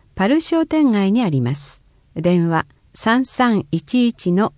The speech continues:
四五二二。四、コムウェルインフォメーションセンター高円寺。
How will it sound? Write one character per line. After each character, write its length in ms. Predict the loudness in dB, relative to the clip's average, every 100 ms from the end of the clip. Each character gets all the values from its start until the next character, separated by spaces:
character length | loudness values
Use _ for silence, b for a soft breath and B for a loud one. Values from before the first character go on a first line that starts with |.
| -2
四 340 | 2 4 4
五 280 | 4 4 4
二 320 | 2 2 2
二。 320 | 2 2 0 -4 _ _ _ _ _ _ _ _ _ -2
四、 320 | 2 2 -2 b b b b _
コ 160 | 0 4
ム 140 | 4
ウ 60 | 4
ェ 120 | 2
ル 160 | 0 -4 2
イ 100 | 4
ン 80 | 4
フ 140 | 4
ォ 40 |
メ 160 | 4 4
ー 40 |
シ 120 | 0 0
ョ 60 |
ン 80 | -2
セ 180 | 0 -2
ン 80 | -2
タ 360 | -2 -4 -6
ー 20 | -6
高 260 | 2 4
円 220 | 4 2 -2
寺。 200 | -8